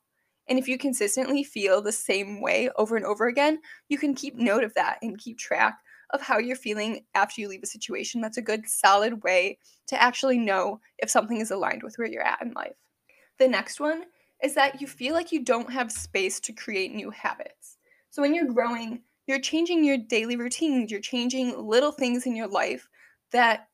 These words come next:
you know over time will make a big difference. But if you're feeling stuck, it's because you don't feel as if you have the space to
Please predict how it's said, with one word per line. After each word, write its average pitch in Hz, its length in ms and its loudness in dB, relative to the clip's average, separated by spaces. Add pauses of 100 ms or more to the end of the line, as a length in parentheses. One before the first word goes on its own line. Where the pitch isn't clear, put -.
you 226 220 -2
know 220 320 4
over 214 240 2
time 208 420 -2
will 226 100 0
make 214 200 0
a 214 40 -6
big 202 220 -6
difference. - 560 -4 (640)
But 285 240 4 (580)
if 254 120 -4
you're 277 80 -2
feeling 311 280 -2
stuck, 262 560 2 (120)
it's 254 160 -4
because 269 360 -4
you 269 80 -4
don't 226 320 0
feel 302 140 0
as 262 100 4
if 233 140 0
you 240 80 -2
have 226 220 0
the 208 80 -4
space - 500 -2
to - 140 -12